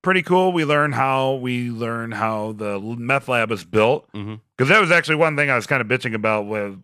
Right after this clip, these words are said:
Speaker 1: when I watched that episode of Breaking Bad. I was like, "Man, it's awful convenient that they found a fucking laundromat with a meth lab underneath it." <laughs>
Speaker 2: Well,
Speaker 1: Like
Speaker 2: I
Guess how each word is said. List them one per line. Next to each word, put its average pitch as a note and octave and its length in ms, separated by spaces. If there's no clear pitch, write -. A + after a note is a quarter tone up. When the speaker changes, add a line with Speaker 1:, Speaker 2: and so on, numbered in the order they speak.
Speaker 1:
when G#2+ 140
I G2 80
watched G#2 380
that G#2+ 140
episode G#2 320
of F2+ 80
Breaking G2 260
Bad. G#2 300
I F#2+ 40
was F#2 140
like, F#2 140
"Man, F#3 220
it's E3+ 100
awful G3 160
convenient D3+ 500
that B2 120
they A2 100
found C3+ 240
a G#2+ 40
fucking C3+ 300
laundromat A2+ 640
with G2+ 140
a G2 40
meth A#2+ 280
lab G2+ 300
underneath G2 340
it." C3 80
<laughs> D3 40
Speaker 2:
Well, C3+ 300
Speaker 1:
Like A2+ 140
Speaker 2:
I G#2 340